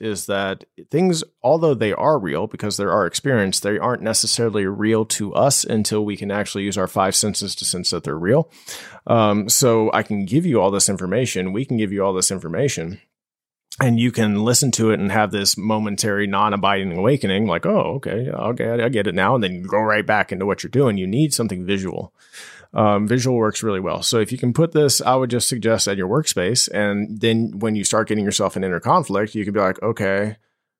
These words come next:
this voice is coming from this area and this voice is coming from this area." And I'm just going ahead and give you a,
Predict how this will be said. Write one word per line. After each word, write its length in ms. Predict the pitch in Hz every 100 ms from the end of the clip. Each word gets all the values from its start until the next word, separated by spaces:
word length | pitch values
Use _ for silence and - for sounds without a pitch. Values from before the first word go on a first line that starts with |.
| _
this 320 | - 101 120
voice 300 | - 120 101
is 200 | 107 101
coming 380 | - 107 101 101
from 360 | - 98 92 90
this 240 | 113 113
area 440 | 82 92 92 120 85
and 100 | 98
this 140 | 101
voice 220 | 113 101
is 100 | 95
coming 240 | - 101 90
from 140 | 90
this 200 | 104 -
area." 460 | 98 92 104 131 -
And 360 | 107 104 98 -
I'm 140 | 110
just 160 | 107 -
going 180 | 104 92
ahead 220 | 101 98
and 240 | 92 92
give 160 | 110 104
you 180 | 101 95
a, 200 | 90